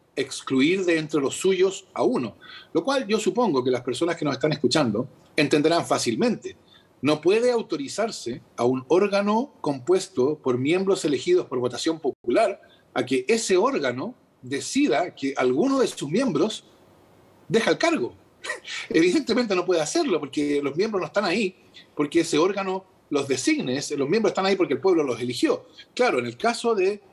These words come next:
del convencional Rojas Báez, eh, hay un problema, eh, con, con, con, con la mentira escandalosa que él hizo, y eso por supuesto que llama a la indignación, y que sería mejor que él no estu-, fuera parte de la convención. Eso es lo que,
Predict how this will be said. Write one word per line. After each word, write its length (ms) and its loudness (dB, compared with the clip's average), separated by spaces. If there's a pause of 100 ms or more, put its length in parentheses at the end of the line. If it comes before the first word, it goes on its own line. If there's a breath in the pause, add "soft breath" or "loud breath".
del 120 -4
convencional 600 0
Rojas 340 0
Báez, 320 -6 (640 loud breath)
eh, 320 2 (240)
hay 180 4
un 120 0
problema, 640 0 (340)
eh, 300 -10
con, 260 -2
con, 220 0
con, 420 -4
con 220 -4
la 100 -6
mentira 380 2
escandalosa 640 0
que 200 0
él 200 -2 (160)
hizo, 360 -6
y 120 0
eso 200 0
por 140 -2
supuesto 420 0
que 120 -2
llama 180 0
a 60 0
la 60 -2
indignación, 540 -2 (460 loud breath)
y 120 -6
que 360 2 (160)
sería 340 0
mejor 360 0
que 140 -2
él 100 -4
no 80 -6
estu-, 200 -12
fuera 300 2
parte 300 0
de 80 4
la 100 0
convención. 560 -6
Eso 340 2
es 120 0
lo 100 2
que, 300 -2